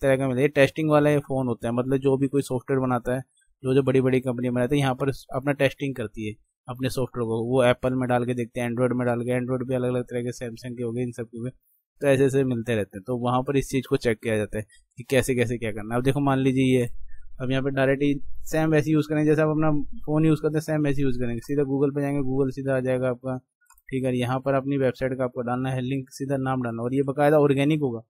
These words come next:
इसको बाकायदा आप से-, उसमें check कर सकते हैं। आप यहाँ डाल के देख, दिखाता हूँ मैं आपको, तो बाकायदा आपको वो मिलेगा। तो मैं अपनी वेबसाइट का एक डाल दिया मैंने इसको link, देखो ये डाल दिया मैंने, ये आ गई मेरी वेबसाइट।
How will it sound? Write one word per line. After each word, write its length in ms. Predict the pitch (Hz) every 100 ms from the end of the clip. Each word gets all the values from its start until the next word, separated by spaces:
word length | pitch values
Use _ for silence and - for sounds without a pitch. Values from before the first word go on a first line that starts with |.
| _ _ _ _
इसको 180 | - 147
बाकायदा 380 | 139 143 143 147
आप 80 | 135
से-, 160 | 139 139 135 143
उसमें 220 | - 143
check 220 | 135 135
कर 80 | 143
सकते 260 | - 127 135
हैं। 140 | 143 160 _ _ _ _ _ _ _ _ -
आप 160 | 123 -
यहाँ 300 | 123 120 131
डाल 220 | 127 127 127
के 180 | 127 127
देख, 220 | 127 120 -
दिखाता 400 | 120 117 110 127
हूँ 80 |
मैं 60 | 120
आपको, 260 | 110 - 135 _ _ _ _ _ _ _ _ _ _ _ _ _ _ _
तो 60 | 120
बाकायदा 420 | 123 151 143 143
आपको 240 | 135 147 143 139
वो 140 | 135
मिलेगा। 380 | 127 117 110 110 101 _ _ _ _ _ _ _ _ _ _ -
तो 60 | 120
मैं 120 | 120
अपनी 240 | 120 127
वेबसाइट 360 | 127 120 131 127
का 60 | 131
एक 160 | 127
डाल 220 | 123 120 123
दिया 120 | 131
मैंने 200 | 123 120
इसको 180 | - 117
link, 200 | 117 113
देखो 180 | 110
ये 120 | 117 120
डाल 180 | 120
दिया 120 | 120 123
मैंने, 220 | 117 117
ये 140 | 117
आ 100 | 117 117
गई 120 | 120
मेरी 180 | 120 120
वेबसाइट। 360 | 117 - 120